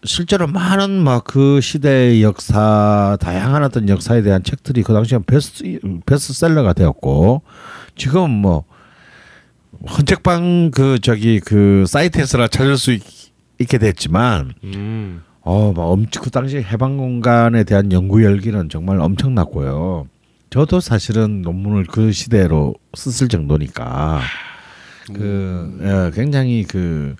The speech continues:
Speaker 1: <clears throat> 그런 좀 뭔가 어떤 시대별로 그런 그 학문의 흐름들이 있는데 요즘은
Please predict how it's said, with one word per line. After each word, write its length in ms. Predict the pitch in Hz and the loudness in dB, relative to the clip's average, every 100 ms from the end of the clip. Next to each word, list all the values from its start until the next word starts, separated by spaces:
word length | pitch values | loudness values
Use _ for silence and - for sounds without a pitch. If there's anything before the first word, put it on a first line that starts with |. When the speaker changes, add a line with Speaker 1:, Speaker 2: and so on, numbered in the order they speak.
| - | -10
Speaker 1:
<clears throat> 380 | - 220 165 - | -2 0 0 -2
그런 240 | 170 180 | -2 0
좀 280 | 175 147 117 - - _ - _ - | 0 -2 -4 -10 -20 _ -20 _ -2
뭔가 460 | 135 160 156 151 143 | 0 0 2 2 2
어떤 400 | 127 139 131 117 | 0 -2 -2 -4
시대별로 960 | - 185 185 120 101 85 82 104 123 | -2 0 2 2 4 4 4 2 0
그런 340 | - 110 107 90 | -2 -6 -6 -6
그 180 | 95 | -6
학문의 480 | 87 117 123 113 98 | -6 -6 -4 -2 -2
흐름들이 480 | 87 113 113 98 92 | -2 -4 -6 -6 -6
있는데 320 | 90 98 95 90 | -6 -4 0 2
요즘은 600 | 92 131 135 113 110 | 2 2 2 2 2